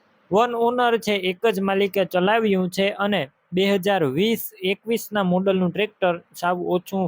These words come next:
ફરેલું અને ફૂલ સાચવેલું, એક હાથે ચાલેલું ટ્રેક્ટર, શોરૂમ કન્ડિશનમાં. ગેર, હાઇડ્રોલિક, એન્જિન સો એ સો ટકા કન્ડિશનમાં. રૂબરૂ સ્થળ પર જઈ, ટ્રેક્ટર રૂબરૂ જોઈ, ટેસ્ટ ડ્રાઈવ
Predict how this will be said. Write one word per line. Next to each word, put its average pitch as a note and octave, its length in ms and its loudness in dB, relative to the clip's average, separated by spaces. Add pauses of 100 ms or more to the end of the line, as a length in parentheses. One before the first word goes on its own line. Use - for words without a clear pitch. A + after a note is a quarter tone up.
ફરેલું F#3 420 2
અને F3 200 -2
ફૂલ F3+ 220 0 (580)
સાચવેલું, F3 760 0
એક F3 180 -2
હાથે E3+ 260 0 (520)
ચાલેલું G3 520 0
ટ્રેક્ટર, G3+ 460 0 (180)
શોરૂમ G3+ 480 -2 (240)
કન્ડિશનમાં. F#3 800 -2 (840)
ગેર, F#3 280 2 (140)
હાઇડ્રોલિક, F3 640 -2
એન્જિન F3 480 -4 (300)
સો E3+ 240 -2
એ E3+ 140 2
સો F#3 200 -2
ટકા F#3 380 -4
કન્ડિશનમાં. E3+ 720 -2
રૂબરૂ G#3 340 2
સ્થળ G3 320 -2
પર F#3+ 220 -4
જઈ, G3+ 160 2
ટ્રેક્ટર F#3 420 -2
રૂબરૂ F#3 440 4
જોઈ, F#3+ 180 4
ટેસ્ટ E3+ 320 0
ડ્રાઈવ F#3 320 2